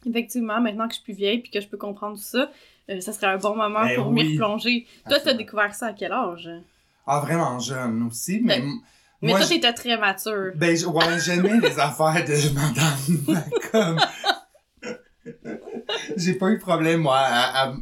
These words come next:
Speaker 2: à, à genre douze ans, à me reconnaître en Diane Keaton, pis se domper par son mari,
Speaker 1: <laughs> Ok.
Speaker 2: tu sais. J'ai pas eu de problème avec ça. Pis tu sais, c'est drôle parce que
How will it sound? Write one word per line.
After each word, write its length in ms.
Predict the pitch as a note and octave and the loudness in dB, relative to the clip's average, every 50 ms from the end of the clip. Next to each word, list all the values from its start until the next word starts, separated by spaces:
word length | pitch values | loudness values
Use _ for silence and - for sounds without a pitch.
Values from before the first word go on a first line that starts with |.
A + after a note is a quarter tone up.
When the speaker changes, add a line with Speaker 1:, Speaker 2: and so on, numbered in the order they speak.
| - | -4
Speaker 2:
à, 680 | B2+ C3 C3+ C3 B2 B2+ C3 A#2 - A#2+ A#2 A2+ A#2 A2+ | 0 0 2 2 0 -2 -4 -6 -4 -2 0 2 2 2
à 40 | A2+ | 0
genre 240 | A2+ B2+ B2+ B2+ A2+ | 0 -2 -2 -2 -2
douze 320 | A2 C3 C3 C3 A#2 A#2+ | -6 -10 -8 -8 -6 -4
ans, 40 | C#3+ | -2
à 300 | C#3 C#3+ C#3+ C#3 B2+ A#2+ | -2 0 0 0 0 0
me 60 | B2 | -2
reconnaître 760 | - C3+ A#2+ A#2 - C3 A#2+ B2 B2 C3 B2+ B2+ B2+ A#2+ - | -6 -8 -8 -6 -4 -2 -2 0 0 -2 -2 -4 -4 -4 -2
en 120 | A2+ A2+ A#2 | -2 -2 -2
Diane 380 | A2+ A#2+ A#2+ A#2+ A#2+ A#2+ A#2 | -2 -2 -2 -2 -4 -4 -6
Keaton, 560 | A2+ - C#3 C3 - _ - - F3+ E3 E3 - | -8 -12 -14 -14 -12 _ -8 -4 0 0 0 0
pis 160 | - - - | 0 -2 -2
se 300 | - - - D#3 C#3 A#2 | -4 -4 -4 -4 -2 -2
domper 260 | D3+ C3+ - - D#3 | -2 -2 -2 -4 -4
par 160 | D3 C3+ C3+ B2 | -2 -2 -4 -4
son 140 | B2+ C3 B2 | -4 -6 -6
mari, 460 | A#2+ B2 - - - - A#2 D3+ E3 E3+ | -2 0 0 2 2 2 0 0 2 2
Speaker 1:
<laughs> 140 | F3+ - E4 | 2 2 2
Ok. 60 | E4+ - | 0 -2
Speaker 2:
tu 180 | F#4+ E4 - | 0 0 0
sais. 340 | A3 A3+ C4+ D#4+ - - - - - - - - F4+ - - C5 - | 0 2 2 0 0 0 -4 -6 -6 -6 -4 -6 -8 -8 -8 -10 -8
J'ai 180 | F#3+ G3 F#3+ | -4 -4 -2
pas 140 | - F3+ F3+ | -2 -2 -2
eu 80 | F3+ F3+ | -2 -4
de 40 | - | -2
problème 280 | F3 D#3+ D3+ D#3 D#3+ D3 | -2 0 0 2 2 0
avec 240 | B2+ A#2 B2+ C3 B2+ | 0 -2 -6 -8 -8
ça. 220 | - E3 E3 D#3+ - - - - - - _ | -6 -4 -4 -4 -6 -10 -16 -20 -20 -12 _
Pis 80 | - D#3 | -6 -4
tu 100 | - G3 | -4 -2
sais, 20 | G3 | -2
c'est 160 | F3 E3+ D3+ | 0 0 2
drôle 180 | D3+ E3+ F3+ | 2 2 2
parce 200 | F3+ E3 D3+ - | 0 -2 -2 -2
que 300 | - C#3+ B2+ A#2+ A#2 - | -4 -4 -4 -6 -6 -8